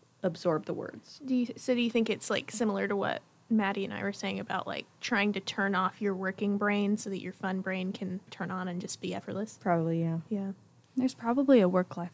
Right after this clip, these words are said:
Speaker 3: balance aspect of it because you
Speaker 2: Mm.
Speaker 3: were mentioning, you said that being in college has provided the most structure you feel
Speaker 2: Mm-hmm.
Speaker 3: that has been sort of outlining your life for the past years.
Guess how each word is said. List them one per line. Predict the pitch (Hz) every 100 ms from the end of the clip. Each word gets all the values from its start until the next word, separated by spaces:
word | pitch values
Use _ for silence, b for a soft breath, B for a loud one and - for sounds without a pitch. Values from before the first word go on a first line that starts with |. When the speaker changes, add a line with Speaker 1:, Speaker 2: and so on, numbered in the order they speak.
| -
Speaker 3:
balance | 170 180 202 202 - -
aspect | 233 - 262 262
of | 277
it | 277 262
because | 214 208 214
you | 214
Speaker 2:
Mm. |
Speaker 3:
were | 208
mentioning, | 214 254 208 190 180 - -
you | 202
said | 202 214 196
that | 185 180 - b b b _
being | 214 220 220
in | 196
college | - 175 175 180
has | -
provided | - 175 175 180 175
the |
most | 170 180 -
structure | - 151 - 233
you | 233 233
feel | - 226 226 240 - _ -
Speaker 2:
Mm-hmm. | 233
Speaker 3:
that | 220 170 - -
has | - 190
been | - 185 175 175 - _ _ _ _
sort | - 196
of | 185 175 - -
outlining | 190 - 185 180 180 170
your | 165
life | 147 180
for | - 180
the | 175
past | - 175 185 - - b b -
years. | 202 196 202 208 -